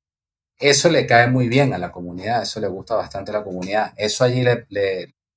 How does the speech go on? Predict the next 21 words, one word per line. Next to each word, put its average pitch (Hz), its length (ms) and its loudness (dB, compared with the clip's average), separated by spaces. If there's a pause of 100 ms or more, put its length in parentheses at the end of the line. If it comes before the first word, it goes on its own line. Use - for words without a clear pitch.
(120)
le 95 100 -10
pone 107 260 -2
un 113 140 0
freno 110 560 -4 (600)
de - 80 -4
que 104 100 -6
se - 160 0
vaya 107 540 4 (440)
todo 120 220 4
el 117 60 -2
resto 113 320 -4
del, 92 320 -2
de, 90 260 -4
del 87 160 -10
ecosistema 104 540 -6
en 113 80 -4
cascada 107 480 4
con 95 120 -6
respecto 92 480 -4
a 107 60 6
Atom. 98 320 -6